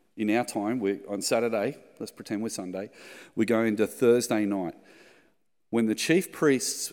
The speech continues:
when they put him on trial, they accused him, and he gave no answer.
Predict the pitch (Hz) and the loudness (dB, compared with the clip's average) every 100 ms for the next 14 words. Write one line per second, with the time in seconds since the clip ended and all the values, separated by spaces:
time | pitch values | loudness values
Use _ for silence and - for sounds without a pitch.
0 | - 113 117 110 110 - 151 156 117 110 | -8 -4 0 0 -4 -2 -2 0 0 -2
1 | 87 - 120 113 82 110 170 - _ _ | -4 -2 0 2 0 -6 -10 -18 _ _
2 | _ _ _ _ _ _ _ - 117 107 | _ _ _ _ _ _ _ 2 2 2
3 | - 160 170 196 - - 110 92 90 165 | 0 0 2 2 -2 -2 0 0 0 -6
4 | - _ _ _ - 101 123 117 107 107 | -12 _ _ _ -10 -2 -2 2 0 0
5 | 104 98 98 135 - - | -2 -2 -2 -2 -4 -8